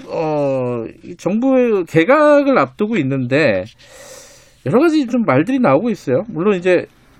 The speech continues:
그 이미 임명이 된 이용구 차관부터 시작해갖고 변창흠 후보자 얘기도 많이 나오고 있고요. 이용구 차관은 이게 약간 좀 형사사건 얘기가 나오고 있어요. 이게 뭐,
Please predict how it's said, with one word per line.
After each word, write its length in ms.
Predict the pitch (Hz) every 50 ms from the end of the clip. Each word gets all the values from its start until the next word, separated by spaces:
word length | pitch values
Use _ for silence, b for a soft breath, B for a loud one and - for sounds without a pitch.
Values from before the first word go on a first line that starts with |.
| _ _
그 80 | - 180 156
이미 480 | - 170 220 262 294 294 269 202 151 143
임명이 400 | 165 196 220 240 240 233 202 160
된 280 | 165 160 147 127 117 110
이용구 440 | 123 160 214 262 302 302 262 262
차관부터 540 | 233 - - 247 254 247 226 208 - - 156
시작해갖고 560 | 143 - - 196 180 - 180 165 - - 135
변창흠 680 | 120 - 143 151 170 - - 220 220 220 214 202 185 160
후보자 720 | 160 175 175 170 170 170 160 151 147 135 120 110 101 95 - B B B B B B B B B B B B B B B B B B - -
얘기도 360 | - 160 160 165 180 160 170
많이 220 | 147 139 117 117 135
나오고 300 | 127 143 139 127 131 120
있고요. 260 | - _ - 113 131 170 - -
이용구 580 | - 165 170 196 240 330 359 381 370 339 359
차관은 560 | 294 - - 294 240 226 220 214 262 349 349 - - - _ _ _ -
이게 280 | 226 240 269 302 269
약간 220 | 285 - - 277 226
좀 120 | - 156
형사사건 800 | - - 262 339 381 359 - 403 403 - 403 - - 403 359 285
얘기가 240 | 202 160 139 135 143
나오고 280 | 131 117 110 110 107 101
있어요. 240 | 95 - - 175 233
이게 100 | 247 240
뭐, 200 | 165 127 120